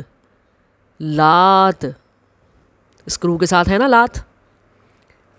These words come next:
नवाही के लिए इस्तेमाल होता है, मना करने के लिए। अगली स्लाइड, मैं हूँ तो एक छोटा सा हर्फ जिसका तर्जुमा करना आप अक्सर भूल जाते हैं, मगर मैं बड़ी बड़ी कस्में खाने में इस्तेमाल होता हूँ।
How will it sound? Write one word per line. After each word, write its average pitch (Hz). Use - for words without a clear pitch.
नवाही 165
के 190
लिए 185
इस्तेमाल 175
होता 165
है, 151
मना 165
करने 175
के 165
लिए। 160
अगली 233
स्लाइड, 160
मैं 233
हूँ 214
तो 262
एक 254
छोटा 180
सा 208
हर्फ 180
जिसका 196
तर्जुमा 202
करना 202
आप 208
अक्सर 208
भूल 190
जाते 175
हैं, 170
मगर 180
मैं 175
बड़ी 214
बड़ी 196
कस्में 190
खाने 175
में 175
इस्तेमाल 151
होता 135
हूँ। -